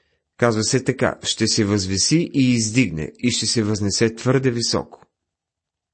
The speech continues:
Павел, пишейки до вярващите филипяни, казва: „Затова и Бог го превъзвиши и му подари името, което е над всяко друго име,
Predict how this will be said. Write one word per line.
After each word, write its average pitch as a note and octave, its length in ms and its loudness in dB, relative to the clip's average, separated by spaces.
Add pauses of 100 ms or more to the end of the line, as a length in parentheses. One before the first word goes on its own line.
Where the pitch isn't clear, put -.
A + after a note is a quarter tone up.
(380)
Павел, B2 340 2
пишейки A2+ 440 0
до G2+ 120 2
вярващите G#2+ 540 0
филипяни, G#2+ 600 0
казва: G#2 420 0 (640)
„Затова C3+ 340 2
и D3 100 0
Бог F3+ 180 2
го F3+ 180 0
превъзвиши B2+ 800 0
и A#2 100 0
му A2+ 140 0
подари A#2+ 420 0
името, C3+ 540 2 (220)
което D#3 260 2
е C#3 60 2
над D3 240 0
всяко E3 380 0
друго F3 340 2
име, A#2+ 420 0